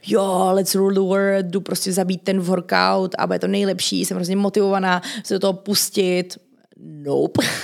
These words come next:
<laughs> not really. Řeknu si, "Tyjo, mám milion dalších věcí, ale vím, že když si dám ten workout, tak asi se budu cítit líp a vím, že tam potkám prostě nějaký kamarády a prostě budu mít aspoň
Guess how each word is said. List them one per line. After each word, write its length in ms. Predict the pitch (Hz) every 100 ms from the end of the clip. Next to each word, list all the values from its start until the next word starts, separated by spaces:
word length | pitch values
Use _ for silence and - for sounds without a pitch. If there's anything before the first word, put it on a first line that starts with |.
| - 285
<laughs> 380 | - 339 277
not 200 | 214 196
really. 380 | 170 156 160 214
Řeknu 240 | 185 175 190
si, 260 | - 170 - - -
"Tyjo, 400 | 180 170 180 190
mám 200 | 190 214 165
milion 340 | 202 175 175
dalších 320 | 165 160 190
věcí, 360 | 165 156 - 160
ale 140 | 156
vím, 140 | 165 165
že 80 |
když 120 | 160 160
si 100 | 165
dám 120 | 160
ten 140 | 175
workout, 500 | 175 147 - 156 165
tak 260 | - - - 214 226 190
asi 180 | - -
se 60 | 165
budu 200 | 160 156
cítit 300 | 160 - 151
líp 320 | 143 165 180
a 60 |
vím, 160 | 147 147
že 80 | 151
tam 160 | 80
potkám 340 | 82 - - 76
prostě 380 | - - 73 73 -
nějaký 320 | - 156 - -
kamarády 680 | - 254 233 226 214 208 202
a 60 | 156
prostě 260 | 160 -
budu 120 | 165
mít 100 | 160
aspoň 240 | 160 165